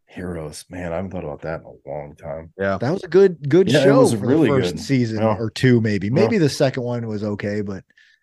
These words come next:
Speaker 3: a lot, a lot of good actors came out of that too. Um,
Speaker 1: Yeah, Zachary Quinto
Speaker 3: Mm-hmm. And then the
Speaker 1: and
Speaker 3: guy,
Speaker 1: Hayden
Speaker 3: the, the Milo, M-, Milo Ventimiglia,
Speaker 1: Yeah,
Speaker 3: or whatever the hell
Speaker 1: yeah.
Speaker 3: his name. Yeah.
Speaker 2: Oh, yeah.
Speaker 1: Rocky's son.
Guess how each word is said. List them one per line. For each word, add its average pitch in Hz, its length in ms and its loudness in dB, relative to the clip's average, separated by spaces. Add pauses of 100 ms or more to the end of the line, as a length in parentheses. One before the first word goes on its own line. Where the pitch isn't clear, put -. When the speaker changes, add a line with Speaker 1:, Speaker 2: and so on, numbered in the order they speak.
(120)
Speaker 3:
a 147 40 0
lot, 175 140 4
a 143 60 -2
lot 156 200 6
of 147 60 2
good 143 100 4
actors 131 320 2
came 127 160 -4
out 113 140 -2
of 110 60 -4
that 127 200 -4
too. 120 360 -4
Um, 87 300 -8
Speaker 1:
Yeah, 131 240 4 (360)
Zachary 98 380 -2
Quinto 95 680 -4 (300)
Speaker 3:
Mm-hmm. 110 140 -8
And 120 460 -2
then 117 80 -4
the 113 60 -6
Speaker 1:
and 92 80 -2
Speaker 3:
guy, 123 180 2
Speaker 1:
Hayden 120 100 0 (220)
Speaker 3:
the, 110 80 -10
the 101 100 -14 (340)
Milo, 120 520 0
M-, 107 180 -8 (100)
Milo 110 500 -4
Ventimiglia, 110 840 -2
Speaker 1:
Yeah, 131 180 6
Speaker 3:
or - 20 6
whatever 110 260 0
the 107 60 2
hell 131 220 6
Speaker 1:
yeah. 156 40 2
Speaker 3:
his 104 140 -4
name. 107 160 -8
Yeah. 107 200 -4
Speaker 2:
Oh, 127 100 0
yeah. 120 340 0 (460)
Speaker 1:
Rocky's 90 400 -6
son. 101 400 0